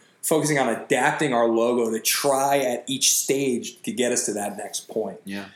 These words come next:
Speaker 1: Right? And that, that was always a struggle. It
Speaker 2: We
Speaker 1: was like
Speaker 2: overthought, I mean, I over, I overthought it a lot,
Speaker 1: Mm-hmm.
Speaker 2: personally. And then I just started to think simple. I was like, "D B. D B.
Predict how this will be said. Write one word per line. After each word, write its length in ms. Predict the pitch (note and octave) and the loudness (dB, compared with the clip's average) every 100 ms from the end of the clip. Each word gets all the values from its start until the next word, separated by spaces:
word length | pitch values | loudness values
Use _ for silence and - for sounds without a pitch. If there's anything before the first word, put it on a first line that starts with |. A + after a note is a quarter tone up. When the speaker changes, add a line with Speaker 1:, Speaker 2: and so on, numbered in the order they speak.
| _ | _
Speaker 1:
Right? 200 | A#2 A2+ | 0 0
And 80 | A#2+ | 2
that, 300 | C3+ D3+ - | 2 0 0
that 220 | - D#3 | 2 2
was 120 | F3+ E3+ | 2 2
always 220 | G#3 A#3 | 2 0
a 60 | |
struggle. 480 | - - - - - - | 0 0 -2 -2 -6 -4
It 40 | E3+ | 0
Speaker 2:
We 60 | A3 | 2
Speaker 1:
was 100 | C4+ | 2
like 100 | B3+ | 0
Speaker 2:
overthought, 160 | F3 - | -2 0
I 100 | F#3 | 0
mean, 80 | F3+ | 0
I 180 | F3+ B3 | 0 0
over, 200 | D3 - | -2 -4
I 220 | A2+ E3+ | -2 0
overthought 480 | G3 - - G#2 F2+ | 0 -4 -6 -4 -4
it 60 | F2 | -8
a 60 | |
lot, 360 | E2+ G2 D2+ - | -6 -6 -6 -8
Speaker 1:
Mm-hmm. 240 | A2+ A2+ - | -4 -4 -4
Speaker 2:
personally. 460 | A2 - - D2+ D2+ _ | -4 -4 -6 -10 -20 _
And 160 | G#2 G2 | -8 -4
then 140 | C#3 | -2
I 140 | C#3+ | -2
just 160 | G2 G2 | -2 -2
started 300 | A2+ F#2+ F2+ | -2 -2 -6
to 40 | - | -10
think 220 | F2 D2 | -10 -6
simple. 420 | - F2+ - - _ _ _ _ | -6 -8 -12 -18 _ _ _ _
I 40 | G2+ | -14
was 80 | |
like, 160 | F2+ F2 | -14 -12
"D 140 | D#3 | -10
B. 280 | D#3 C#3 F#2+ _ _ _ _ _ _ _ _ _ | -8 -8 -8 _ _ _ _ _ _ _ _ _
D 140 | F3+ | -10
B. 340 | F#3 C#3 - | -6 -6 -6